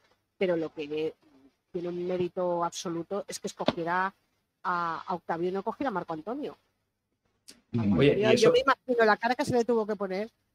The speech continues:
Speaker 1: al otro <laughs> cuando vio que escogió al otro, que debería pensar, "Pero si yo he estado contigo, a tu lado,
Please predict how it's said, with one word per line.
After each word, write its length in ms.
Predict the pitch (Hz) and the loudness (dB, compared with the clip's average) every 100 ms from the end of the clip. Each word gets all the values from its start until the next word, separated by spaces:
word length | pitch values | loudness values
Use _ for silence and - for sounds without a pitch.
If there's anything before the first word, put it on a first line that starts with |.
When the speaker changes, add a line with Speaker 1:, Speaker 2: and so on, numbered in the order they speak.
| - - | -16 0
Speaker 1:
al 180 | 202 233 | 4 4
otro 180 | - - | 2 0
<laughs> 800 | - - - - - 427 320 - | 4 6 4 -2 -12 -14 -12 6
cuando 380 | - 269 247 247 | 8 8 4 0
vio 180 | 247 254 | 2 0
que 180 | - 294 | 0 -2
escogió 500 | 294 320 294 262 220 | 0 -2 -2 0 0
al 100 | 208 | 2
otro, 180 | 208 277 | 0 0
que 100 | 233 | 2
debería 320 | 185 175 190 | 2 0 0
pensar, 320 | 202 180 170 | -2 -4 -6
"Pero 140 | 165 165 | -4 -8
si 120 | 165 | -8
yo 60 | |
he 20 | 196 | -6
estado 200 | - 269 | -2 -2
contigo, 800 | 233 208 175 190 247 226 202 - _ _ - | -2 -6 -8 -6 -2 2 0 -2 _ _ -2
a 120 | 220 | -2
tu 220 | 214 226 | 0 0
lado, 600 | 202 185 254 233 220 185 | 2 2 2 2 0 -2